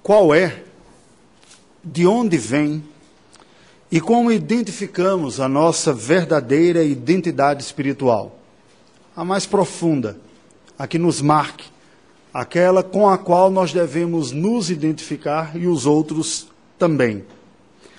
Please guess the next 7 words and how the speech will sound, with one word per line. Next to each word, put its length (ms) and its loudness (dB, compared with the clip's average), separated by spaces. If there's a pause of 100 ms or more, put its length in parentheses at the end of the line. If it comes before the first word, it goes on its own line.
(420)
A 180 4
herança 500 2
da 160 0
fé 540 -2 (520)
consiste 540 0
em 120 4
quê? 300 0